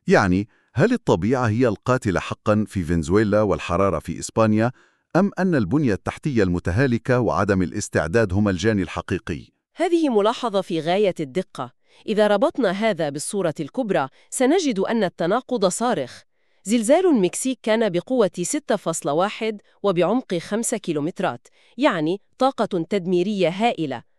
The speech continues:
Speaker 2: تصل للسطح.
Speaker 1: من المفترض أن نرى دمارًا شاملًا.
Speaker 2: لكن الجواب يكمن في كلمة واحدة، الهندسة.
Speaker 1: تقصدين قوانين البناء؟ كيف تصنع هذا الفارق بين آلاف القتلى وصفر قتلى؟
Speaker 2: الهندسة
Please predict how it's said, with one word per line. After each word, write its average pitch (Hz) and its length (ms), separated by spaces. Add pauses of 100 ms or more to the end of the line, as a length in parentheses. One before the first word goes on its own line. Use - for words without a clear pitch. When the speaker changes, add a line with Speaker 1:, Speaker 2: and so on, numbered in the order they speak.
(120)
Speaker 2:
تصل 185 280
للسطح. 165 640 (260)
Speaker 1:
من 165 200
المفترض 170 640
أن 123 200
نرى 147 260
دمارًا 117 520
شاملًا. 85 580 (280)
Speaker 2:
لكن 311 400
الجواب 202 460
يكمن 196 480
في 185 180
كلمة 196 460
واحدة، 165 640 (200)
الهندسة. 170 640 (460)
Speaker 1:
تقصدين 131 460
قوانين 120 480
البناء؟ 95 480 (340)
كيف 226 260
تصنع 139 400
هذا 92 260
الفارق 87 420
بين 95 220
آلاف 98 420
القتلى 147 380
وصفر 123 540
قتلى؟ 90 360 (240)
Speaker 2:
الهندسة 320 560